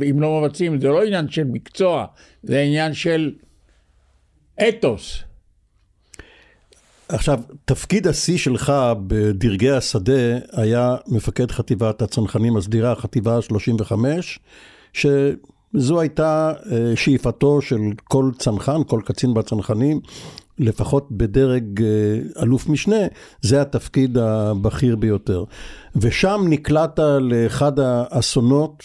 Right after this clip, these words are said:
Speaker 2: ולאחד הרגעים הפיקודיים הקשים שלך במאי אלף תשע מאות שבעים ושבע. אתה יכול לתאר את הדילמה?
Speaker 1: כן, זה, זה, זה אירוע ש-,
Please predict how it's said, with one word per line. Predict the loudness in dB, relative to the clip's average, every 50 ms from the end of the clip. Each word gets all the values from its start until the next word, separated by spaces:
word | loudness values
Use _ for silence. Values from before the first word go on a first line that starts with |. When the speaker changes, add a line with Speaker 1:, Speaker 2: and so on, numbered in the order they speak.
| -12 -6
Speaker 2:
ולאחד | -2 -2 0 0 0 0 0 0 0 2
הרגעים | 2 0 2 0 0 2 4 4 4 4 2 0 -4 -10 -18 -20 -20 -6 -2
הפיקודיים | -2 0 0 -2 -4 -2 0 0 0 2 4 4 6 6 4 4 2
הקשים | 0 -2 -2 -2 0 2 2 2 2
שלך | 2 -2 -2 -2 -2 -2 -2 -2 -2 -6 -10 -16 -20 -20 -20 _ -4 -2
במאי | 0 2 2 4 4 4 4 2 2 2 0 0 0 0
אלף | 0 -2 -2 -2
תשע | 0 0 2 2
מאות | 2 0 0 -2 -6 _ _ -16
שבעים | -12 -6 -4 -2 0 2 2 2 2 0
ושבע. | -2 0 -2 -2 -2 -2 -4 -6 -6 -4
אתה | -4 -4
יכול | -2 -2 -2 -2 -2 -2
לתאר | -2 0 0 0 0 0
את | -2 0
הדילמה? | 0 0 0 0 0 0 2 2 2 2 0 -2 -4 -6 _ _ _ _ _ _ -20 _ _ _ _ _ _ _ _ _ _ _ _ _ _ _ _ _ _ _ _ _ _ _ _ _ _ _ _ _ _ _ _ _ _ _ _ _ -2
Speaker 1:
כן, | 0 2 2 2 2 2
זה, | 2 2 2 2 2 0 0
זה, | 0 2 2 2 4 2 2 2
זה | 2 2 2 2 2
אירוע | 2 2 2 2 4 2 2 0
ש-, | -2 -2 -2